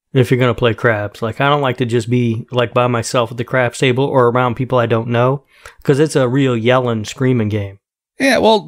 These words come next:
Speaker 2: w-, I was at, uh, my friend Danny's bachelorette, uh, bachelorette, my friend Danny's bachelor party, and, pff, we were fucking drunk. None of us knew how to play craps, except for this one friend that we were with.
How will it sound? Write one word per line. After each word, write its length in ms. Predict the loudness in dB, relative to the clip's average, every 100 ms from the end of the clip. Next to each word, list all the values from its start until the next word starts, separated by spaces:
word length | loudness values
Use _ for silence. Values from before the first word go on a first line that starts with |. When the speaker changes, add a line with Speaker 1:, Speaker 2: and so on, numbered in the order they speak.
| -8
Speaker 2:
w-, 240 | -8 -4 0
I 120 | 2
was 200 | 2 0
at, 180 | -2 0
uh, 220 | 0 0
my 160 | 0 -2
friend 300 | -2 -2 0
Danny's 380 | 0 0 -2
bachelorette, 720 | 0 0 0 0 0 0 -2 0
uh, 160 | 0 -2
bachelorette, 460 | -10 -12 -10 -10 -10 -12 -16 -2
my 100 | -2
friend 200 | 0 -4
Danny's 320 | -4 -2 -4
bachelor 380 | -2 -4 -2 -4
party, 380 | 0 -2 0 -4 -10 _ _ _ _
and, 360 | -2 -2 -4 -8
pff, 260 | -10 -8
we 240 | 0 2 2
were 180 | 0 -10
fucking 520 | -4 -2 -2 -8 -14
drunk. 420 | -8 -6 -6 -10 _ _ _ -2
None 260 | 2 2
of 80 | 2
us 160 | 0 -2
knew 120 | -4
how 100 | -4
to 80 | -6
play 160 | -8 -10
craps, 480 | -10 -12 -12 -14 -10
except 380 | -4 -2 -2
for 120 | 0 -2
this 200 | -2 -6
one 420 | -4 0 0 0
friend 280 | -2 -2 0
that 100 | -2
we 100 | -2
were 100 | -2
with. 300 | 0 -2 -4